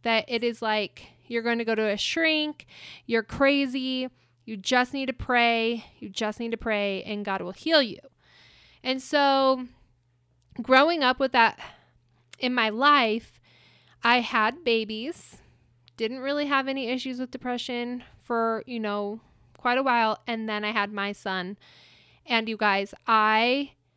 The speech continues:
went into a spiral of postpartum depression like I have never felt, nor do I ever want another woman to feel that way. But I also want women to know that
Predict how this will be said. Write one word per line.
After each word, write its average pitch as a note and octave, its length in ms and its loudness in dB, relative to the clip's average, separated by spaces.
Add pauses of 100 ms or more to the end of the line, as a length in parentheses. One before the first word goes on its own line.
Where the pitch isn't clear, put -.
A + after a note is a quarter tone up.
(500)
went B3 320 2
into A#3+ 400 -2
a A3+ 80 0
spiral G#3 560 0
of G#3+ 280 -6
postpartum A3 560 -6
depression G3 720 -8 (220)
like G3+ 420 -4
I G3+ 280 0
have G3 520 -8 (600)
never A3 480 0
felt, G#3 320 2
nor G3+ 200 -2
do G3+ 120 -2
I F#3+ 160 0
ever G3+ 240 -4
want G3 260 -4
another F#3 320 -6
woman F#3+ 460 -6
to B3 120 -6
feel F#4 220 2
that B3 160 4
way. G#3+ 260 0 (460)
But C#4 100 -2
I C4+ 120 8
also D4+ 300 2
want C#4+ 340 0 (760)
women B3 280 -2
to - 120 -8
know A#3 300 2
that A3 240 -2